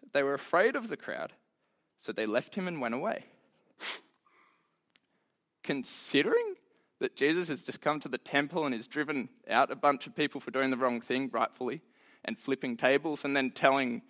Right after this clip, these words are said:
the religious leaders, "If you continue down this path, you're not gonna get into the kingdom of God." I feel this is a bit of an anticlimax.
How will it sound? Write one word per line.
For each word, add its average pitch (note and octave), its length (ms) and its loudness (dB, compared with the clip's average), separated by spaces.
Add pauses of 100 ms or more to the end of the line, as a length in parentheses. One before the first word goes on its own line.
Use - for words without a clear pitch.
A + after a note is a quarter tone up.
(420)
the B2+ 120 0
religious A2 640 -4
leaders, C3 520 2 (520)
"If C#3 120 0
you D3 120 -2
continue F3 500 -2
down F#3 180 4
this F3 140 0
path, F3+ 400 4
you're D3+ 100 2
not C3+ 320 4
gonna E3 200 0
get D#3 100 4
into D#3 200 -4
the C#3+ 80 -6
kingdom D3 340 -4
of A#2 80 -12
God." G#3 240 2 (1200)
I G3 120 2
feel D#4+ 640 2
this - 260 0
is E4 100 0
a D4 60 2
bit D4+ 280 4
of F#4+ 100 2
an F#4+ 180 2
anticlimax. - 1200 0